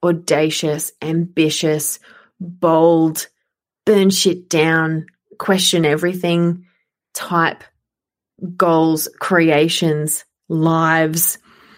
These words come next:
parenting situations, relationships, whatever. I want that.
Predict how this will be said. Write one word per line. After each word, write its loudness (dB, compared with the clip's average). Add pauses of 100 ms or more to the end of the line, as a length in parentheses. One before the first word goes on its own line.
parenting 2
situations, 0 (800)
relationships, 0 (220)
whatever. -2 (280)
I 2
want 2
that. -2